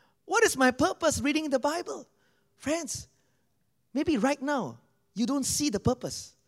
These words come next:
But what you need to do right now is that you need to do your current assignment faithfully and do it well. You see, just like how John Valentine, he didn't know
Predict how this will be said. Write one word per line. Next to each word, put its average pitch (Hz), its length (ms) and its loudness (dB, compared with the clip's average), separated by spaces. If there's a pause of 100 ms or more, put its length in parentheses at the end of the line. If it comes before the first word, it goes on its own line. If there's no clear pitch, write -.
(800)
But 214 160 -4
what 294 120 -2
you 247 100 -4
need 277 140 -6
to 226 60 -6
do 254 140 -4
right 220 200 0
now 262 200 -2
is 190 140 -6
that 185 220 -4
you 208 140 -4
need 262 400 0 (400)
to 214 100 -2
do 262 560 2 (100)
your 190 160 0
current 269 580 0
assignment 240 600 0 (240)
faithfully 262 760 -4 (220)
and 226 180 -2
do 247 120 2
it 294 120 -2
well. 277 400 -6 (1200)
You 262 80 -2
see, 285 140 0
just 302 240 0
like 233 160 -2
how 247 480 2 (480)
John 285 260 8
Valentine, 262 640 0 (160)
he 269 160 0
didn't 294 280 2
know 285 380 4